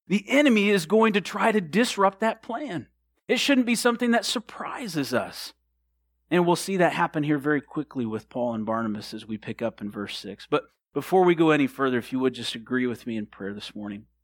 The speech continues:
Heavenly Father, as we pause and go to your word, Lord, we thank you already for how your Spirit has moved here, Lord, through our time of praise and worship, the message here today. We have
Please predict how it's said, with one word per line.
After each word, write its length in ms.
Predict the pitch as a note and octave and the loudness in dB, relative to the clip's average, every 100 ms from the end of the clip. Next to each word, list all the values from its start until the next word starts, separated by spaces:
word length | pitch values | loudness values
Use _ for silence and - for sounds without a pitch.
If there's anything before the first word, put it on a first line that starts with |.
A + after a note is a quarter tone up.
| _ _ - | _ _ -6
Heavenly 280 | E3 D3+ | -2 0
Father, 340 | C3 C#3+ C#3 C3+ | 2 2 2 0
as 120 | A#2+ | -2
we 120 | B2 | -4
pause 320 | - B2+ C3+ | 0 0 0
and 100 | A#2+ | 0
go 80 | A#2+ | -2
to 60 | A#2 | -2
your 140 | A2 | -4
word, 260 | A2 B2 A#2+ | -2 -2 -2
Lord, 160 | A#2 | -4
we 100 | A#2+ | -6
thank 300 | A2+ B2+ B2+ | -4 -4 -4
you 100 | A#2 | -2
already 320 | A2+ A#2 B2 - _ _ | 0 2 0 0 _ _
for 140 | - B2+ | 0 2
how 80 | C#3+ | 4
your 160 | C3+ | 2
Spirit 340 | - - D3 C3 | 0 0 2 2
has 140 | A#2 | 2
moved 300 | B2 C3+ - | 2 2 0
here, 120 | B2 | -4
Lord, 220 | A#2 A#2+ | -2 -2
through 160 | - C#3 | 0 0
our 100 | C3 | 0
time 380 | - C#3 D3 C#3+ | 0 0 2 0
of 100 | A2 _ _ _ | -4 _ _ _
praise 560 | - C3+ D3 D3 D3 C3+ | -2 2 4 2 0 -2
and 140 | A2 | -2
worship, 380 | C3 C#3+ - D3 _ - | 2 0 -2 -10 _ -2
the 80 | |
message 340 | C#3 C3+ C3+ - | 0 0 -2 -6
here 140 | C#3+ | -4
today. 240 | B2+ A#2+ A#2 | -2 0 0
We 180 | C#3+ C#3+ | 0 -2
have 460 | - F3+ F#3 E3+ | -2 0 0 0